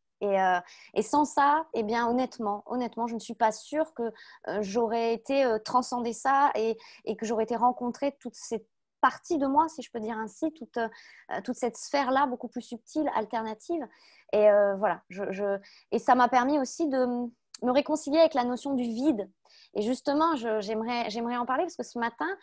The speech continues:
euh, et on sait bien qu'il n'y a jamais de hasard, <laughs> euh, ce matin, il y a eu un terme qui, qui, qui, qui m'a traversée, euh, que je ne connais pas,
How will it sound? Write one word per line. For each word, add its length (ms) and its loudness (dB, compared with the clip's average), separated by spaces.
euh, 360 0
et 200 -6
on 140 -6
sait 120 -8
bien 160 -4
qu'il 140 -4
n'y 0 -
a 60 -2
jamais 200 -2
de 80 0
hasard, 320 4
<laughs> 540 -4
euh, 220 4
ce 120 -4
matin, 280 4
il 100 4
y 40 4
a 40 4
eu 80 -2
un 100 0
terme 340 0
qui, 240 -8
qui, 180 -20
qui, 240 -16
qui 380 -6
m'a 140 0
traversée, 640 0
euh, 500 -6
que 100 -6
je 80 0
ne 100 2
connais 340 4
pas, 280 2